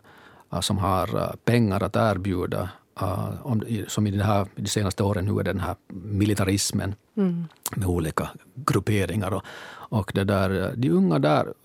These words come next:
Speaker 1: hakar på det här därför
Speaker 2: Mm.
Speaker 1: att, eh, det, det erbjuder dem en, en, en möjlighet att fly den här fattigdomen, åtminstone för,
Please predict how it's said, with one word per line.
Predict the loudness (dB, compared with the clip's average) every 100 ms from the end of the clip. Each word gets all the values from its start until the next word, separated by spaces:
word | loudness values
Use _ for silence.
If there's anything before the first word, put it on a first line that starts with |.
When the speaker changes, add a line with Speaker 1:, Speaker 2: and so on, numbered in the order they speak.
| _
Speaker 1:
hakar | -12 0 2 4 2
på | 4 4 4
det | 4
här | 4 2
därför | 2 0 2
Speaker 2:
Mm. | 2 0
Speaker 1:
att, | _ 0
eh, | 4 4 2 -2 -14 -20 -20 -20 -20 -20 -4
det, | 2 2 2
det | 2
erbjuder | 4 6 6 6 6
dem | 6 6 6
en, | 4 2
en, | 2 2 2 -2 -6 -8 -10 -12 -2
en | 2
möjlighet | 6 6 4 4 2
att | 0 -2
fly | -2 4 4 4
den | 2
här | 0
fattigdomen, | 0 0 0 -2 0 -2 -4
åtminstone | 0 0 0 -2
för, | 0 0 0